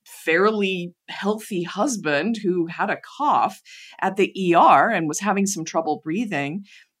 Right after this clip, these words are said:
And then because we're not allowed to be in the hospital with them,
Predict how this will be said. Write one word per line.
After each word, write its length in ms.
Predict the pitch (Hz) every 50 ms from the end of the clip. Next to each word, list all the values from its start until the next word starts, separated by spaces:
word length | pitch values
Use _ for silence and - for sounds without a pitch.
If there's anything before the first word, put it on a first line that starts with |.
| _ _ _
And 180 | - 220 220 208
then 160 | 214 220 226
because 680 | 208 208 202 - - - - - 254 302 311 339 330 -
we're 140 | 240 254 240
not 240 | 226 226 220 208 214
allowed 480 | 196 170 165 202 180 196 214 208 202
to 120 | 202 - 175
be 640 | 160 156 165 190 214 269 381 330 220 139 117 - -
in 200 | - 185 208 214
the 100 | 190 156
hospital 580 | - - 190 294 - - - 185 170 139 139 139
with 240 | - 392 - - _
them, 300 | 147 147 147 151 160